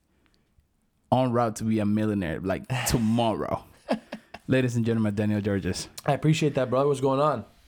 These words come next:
Speaker 1: Nothing much. Just having another day. Let's get it started. Today, we're here for a few things. Introduce you to what How Far Is,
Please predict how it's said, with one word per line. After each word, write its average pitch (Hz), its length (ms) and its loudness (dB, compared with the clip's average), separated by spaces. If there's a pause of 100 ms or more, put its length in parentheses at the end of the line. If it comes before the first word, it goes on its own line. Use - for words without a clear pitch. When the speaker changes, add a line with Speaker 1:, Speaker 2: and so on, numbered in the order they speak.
(180)
Speaker 1:
Nothing 101 420 0
much. 107 380 0 (180)
Just 101 200 -2
having 120 220 0
another 110 300 0
day. 101 420 -2 (240)
Let's 123 280 -2
get 143 180 0
it 143 60 -2
started. 131 840 -2 (680)
Today, 156 380 4
we're 165 160 2
here 147 280 0
for 127 680 2 (520)
a 117 60 0
few 135 180 0
things. 107 280 -2
Introduce 127 560 0
you 117 140 0
to 110 680 0
what 104 360 -2
How 107 200 -2
Far 101 240 -2
Is, - 160 -6